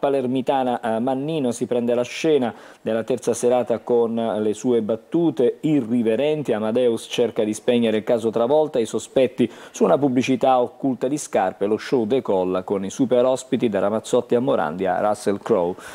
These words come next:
Questi dunque i temi del Festival di Sanremo, ma c'è anche la politica sulla prima pagina del Giornale di Sicilia, centrodestra in tilt,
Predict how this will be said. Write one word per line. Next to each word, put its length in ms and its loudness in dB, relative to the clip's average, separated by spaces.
Questi 340 0
dunque 440 0
i 120 0
temi 340 2
del 140 -2
Festival 480 -2
di 100 -2
Sanremo, 480 0
ma 100 -2
c'è 140 -4
anche 220 -2
la 120 0
politica 460 -2
sulla 220 -4
prima 180 -2
pagina 400 -2
del 120 -4
Giornale 380 0
di 120 -2
Sicilia, 500 0
centrodestra 680 0
in 180 -4
tilt, 420 0